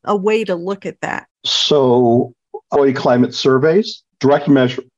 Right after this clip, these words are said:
Speaker 1: Mm-hmm.
Speaker 2: of, uh, how much do you trust, e-, especially if they ask questions like, "How much do you trust your manager?"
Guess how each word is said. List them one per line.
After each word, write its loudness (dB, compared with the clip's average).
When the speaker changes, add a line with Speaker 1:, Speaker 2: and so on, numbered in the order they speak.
Speaker 1:
Mm-hmm. -10
Speaker 2:
of, -2
uh, -2
how -2
much -2
do 2
you 0
trust, -6
e-, -4
especially -4
if -4
they -2
ask -6
questions -4
like, -20
"How -2
much -6
do -2
you 0
trust -8
your -4
manager?" -6